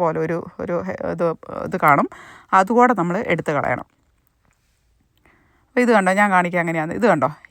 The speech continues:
ഇത് നമ്മളിങ്ങനെ നോക്കുമ്പോൾ നാരുകൾ പോലെ കാണാം. അത് എടുത്ത് നമ്മൾ കളയണം.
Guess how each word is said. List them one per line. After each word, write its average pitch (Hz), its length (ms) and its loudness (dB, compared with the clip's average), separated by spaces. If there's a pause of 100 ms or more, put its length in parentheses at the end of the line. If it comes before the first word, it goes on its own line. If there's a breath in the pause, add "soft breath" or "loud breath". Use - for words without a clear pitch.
(140)
ഇത് 240 120 4 (220)
നമ്മളിങ്ങനെ 214 400 0
നോക്കുമ്പോൾ 196 440 0
നാരുകൾ 208 400 4 (100)
പോലെ 180 160 2 (100)
കാണാം. 165 260 2 (540 loud breath)
അത് 233 100 6 (100)
എടുത്ത് 202 280 0
നമ്മൾ 196 140 0 (100)
കളയണം. 180 380 2